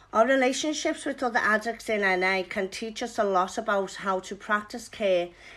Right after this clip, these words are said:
in the way we relate to other people in our lives. Most of us have distorted ideas about exercising love, kindness,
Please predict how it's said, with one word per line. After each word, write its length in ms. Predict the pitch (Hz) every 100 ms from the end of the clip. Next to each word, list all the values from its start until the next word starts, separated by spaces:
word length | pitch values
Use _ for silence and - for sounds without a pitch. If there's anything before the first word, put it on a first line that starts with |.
| -
in 120 | 185
the 80 | 190
way 220 | 180 190
we 220 | 190 220 226
relate 400 | 233 208 180 180
to 160 | 202 185
other 140 | 180
people 360 | - 185 175 185
in 140 | 180
our 200 | 175 175
lives. 640 | 175 170 170 175 - - - - - - - -
Most 260 | 226 233
of 80 | 247
us 160 | 247 226
have 240 | 220 202
distorted 640 | 214 208 - 220 220 226 220
ideas 600 | 208 202 202 196 196 196
about 280 | 185 180 -
exercising 840 | 208 196 - 208 196 185 180 190 185
love, 380 | 196 202 208 - - - - _ -
kindness, 600 | 208 190 180 175 175